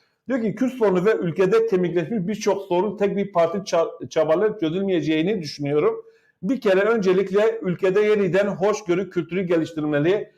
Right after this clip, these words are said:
C H P'nin altılı masada uzlaşı tavrında ısrarlı.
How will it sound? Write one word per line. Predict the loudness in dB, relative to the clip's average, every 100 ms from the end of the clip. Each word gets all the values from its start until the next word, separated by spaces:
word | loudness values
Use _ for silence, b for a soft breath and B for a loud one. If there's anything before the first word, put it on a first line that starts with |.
| b b -4
C | 0
H | 2 2
P'nin | 2 0
altılı | 0 0 0 2 0 0
masada | 2 2 0 2 2 0
uzlaşı | -2 0 0 -2 -2
tavrında | 2 2 2 -2 -2
ısrarlı. | -4 -4 0 2 2 0 -2